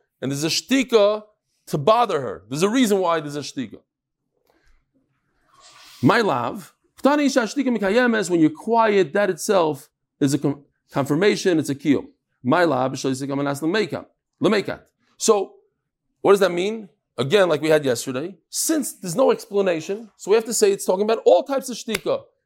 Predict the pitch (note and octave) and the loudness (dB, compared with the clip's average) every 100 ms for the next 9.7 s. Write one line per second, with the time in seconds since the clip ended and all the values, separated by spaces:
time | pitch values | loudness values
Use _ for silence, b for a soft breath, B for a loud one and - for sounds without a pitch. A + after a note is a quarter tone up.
0 | _ F#3+ C4 C#4 C#4 B3+ G#3 F#3 D#3+ B2 | _ 0 4 4 4 0 -2 -2 -4 -6
1 | G2 - _ _ - C#4 D4 G#3+ G#3 E3+ | -8 -14 _ _ -8 -4 0 2 2 0
2 | C3+ D#3+ C#3+ A#2+ - F3 E3+ C3 B2 A2 | -2 0 0 -2 -6 -2 0 -2 -8 -10
3 | A2 A#2 G#2 A#2+ C4 C4+ C4 - A#2 A#2+ | -10 -10 -12 -8 -4 -2 -4 -8 -4 -4
4 | A2+ - E3+ D3 C3 C3 A2+ A#2 D3+ A#2+ | -2 2 2 2 -4 -6 -8 -8 -6 -6
5 | B2 D#3+ B3 A#3 - _ _ _ - A#3 | -6 -2 0 0 -4 _ _ _ 0 0
6 | B3+ B3 F3 - F3 - B3 B3+ B3+ B3+ | 0 0 -2 -6 -18 -2 0 0 0 0
7 | A3 D#3+ C#3+ A#3 A#3+ - A#3 D#3 b b | 2 0 -4 -6 -4 -4 -2 -4 b b
8 | _ C4+ E4 C4 G#3+ - A3 F3+ B3+ C3+ | _ 0 0 2 0 2 0 4 2 0
9 | - _ _ - C3 D3+ | -10 _ _ -2 -2 -2